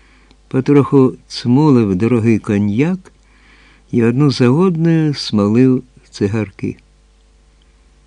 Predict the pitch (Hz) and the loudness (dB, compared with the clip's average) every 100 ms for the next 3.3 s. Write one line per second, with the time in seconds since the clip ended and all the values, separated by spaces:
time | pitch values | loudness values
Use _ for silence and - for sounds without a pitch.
0 | _ _ _ _ _ - 175 185 - _ | _ _ _ _ _ 2 4 2 -2 _
1 | 117 113 113 113 107 101 101 98 98 - | -4 -4 -2 0 0 0 0 -2 -4 -6
2 | - 92 139 151 147 139 113 131 123 123 | -6 -4 -2 -2 0 -2 -2 -2 -2 -2
3 | 127 127 | 0 -2